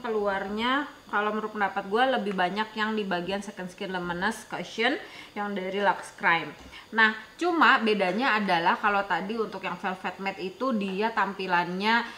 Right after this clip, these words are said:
lumayan jadi tebel ya, jadi kayak kelihatan dan berasa pakai base makeup atau pakai cushion. Nah, untuk yang di Second Skin Luminous itu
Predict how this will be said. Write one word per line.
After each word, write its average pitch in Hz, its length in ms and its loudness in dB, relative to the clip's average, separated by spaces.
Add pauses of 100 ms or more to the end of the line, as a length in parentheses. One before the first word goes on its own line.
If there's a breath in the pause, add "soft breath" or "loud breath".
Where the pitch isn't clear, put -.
(180 loud breath)
lumayan 202 400 0
jadi 185 320 -2
tebel 190 320 0
ya, 156 160 0
jadi 180 240 -4
kayak 185 260 -4 (460)
kelihatan 220 400 2
dan 202 320 2
berasa 196 480 2 (160)
pakai 185 640 -4 (240 loud breath)
base 214 240 0
makeup 202 480 2
atau 220 240 0
pakai 185 320 0
cushion. 190 560 -2
Nah, 190 240 0
untuk 240 400 -4
yang 262 240 0
di 226 160 0
Second 233 320 -2
Skin 240 240 -4
Luminous 226 480 0
itu 214 480 -2